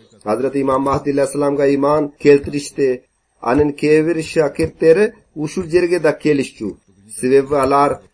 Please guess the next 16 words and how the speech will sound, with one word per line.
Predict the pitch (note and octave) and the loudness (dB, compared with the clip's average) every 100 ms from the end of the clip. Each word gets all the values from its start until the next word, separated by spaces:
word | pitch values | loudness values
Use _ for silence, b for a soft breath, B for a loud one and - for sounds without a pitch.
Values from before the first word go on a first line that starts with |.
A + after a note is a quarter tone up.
| _ | _
Hazreti | B2 C3 D3 D3 | -2 0 -2 -2
Mirza | D3 C#3+ | 0 0
Gulam | D3 C#3+ C#3 D3 | 2 2 2 0
Ahmad | C#3+ D3+ C#3+ | -2 -4 -2
aleyhisselam | D3 C#3+ - D3 D3+ C3+ | 0 -2 -2 -4 -4 -4
bizden | C#3 - F3 F3+ F3+ _ _ _ _ _ | -6 -4 -4 -4 -6 _ _ _ _ _
pir, | E3+ F#3 F3 | -8 -6 -6
bizden | F3 E3+ F3 D#3 - | -8 -8 -8 -8 -8
piri | F#3 F#3 B2 G2 - - | -6 -2 0 -2 -8 0
dep | C3+ C3+ _ - | 0 0 _ -2
oyloşçu. | C#3 D3 C#3+ - - F#2 - _ _ _ - | 2 4 4 2 -6 -14 -14 _ _ _ -8
Uşul | C#3+ F#3+ E3 | -6 -4 -2
jerde | D3 D#3+ D3+ E3+ | 2 2 2 -6
tuğandarybizdan | D#3+ D#3+ D#3+ D#3 D#3 D#3 D#3+ D#3 D#3+ D#3+ D#3 C3+ | -4 0 2 2 0 0 -4 -4 0 0 -2 0
bolgon | C#3+ D3+ D#3+ D#3 | 0 2 -2 -2
bir | D#3+ | -4